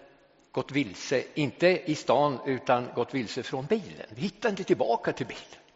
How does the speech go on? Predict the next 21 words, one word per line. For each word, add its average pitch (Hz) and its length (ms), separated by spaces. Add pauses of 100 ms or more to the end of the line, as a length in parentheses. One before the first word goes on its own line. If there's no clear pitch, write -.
(480)
Och 185 160
vi 190 80
letar 180 400
och 151 100
letar. 139 180
Då 180 60
kommer 220 280
en 220 80
man. 170 160 (1000)
Han 151 120
hade 180 180
en 175 40
stor 175 280
Jaguar 160 420
också 107 240
dessutom. - 460 (380)
<laughs> - 380
Förlåt, 101 400 (720)
jag 95 100
gillar 98 220
bilar. 82 300